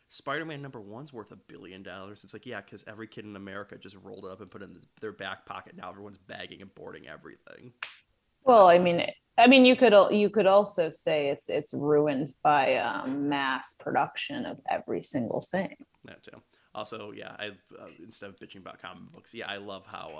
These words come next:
Speaker 1: um, and with Lucy Lawless can't fly, or Xena can't fly, yeah, but Lucy Lawless can.
Speaker 2: Yeah.
Speaker 1: And then Dick Clark here.
Speaker 2: Is that really him? Did he, uh,
Speaker 1: I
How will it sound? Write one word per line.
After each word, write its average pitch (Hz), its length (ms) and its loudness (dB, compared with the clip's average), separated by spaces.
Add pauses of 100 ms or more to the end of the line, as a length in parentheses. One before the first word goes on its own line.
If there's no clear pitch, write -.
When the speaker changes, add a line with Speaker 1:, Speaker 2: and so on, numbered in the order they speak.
(100)
Speaker 1:
um, 95 180 -20
and 104 240 -14
with 104 180 -18
Lucy 175 300 -16
Lawless 110 340 -12
can't - 200 -16
fly, 117 260 -12 (440)
or 117 140 -16 (100)
Xena 180 280 -14
can't 104 160 -12
fly, 123 140 -10 (100)
yeah, 180 120 -12
but - 120 -20
Lucy 131 260 -16
Lawless 123 360 -16
can. - 300 -18 (800)
Speaker 2:
Yeah. - 280 -6 (300)
Speaker 1:
And 101 140 -14
then 98 280 -14
Dick 123 180 -12
Clark 170 380 -12
here. 78 360 -16 (1300)
Speaker 2:
Is 202 180 6
that 202 240 8
really 202 300 8
him? 180 240 -2
Did 185 140 0
he, 170 240 0
uh, 147 320 2
Speaker 1:
I 147 60 -12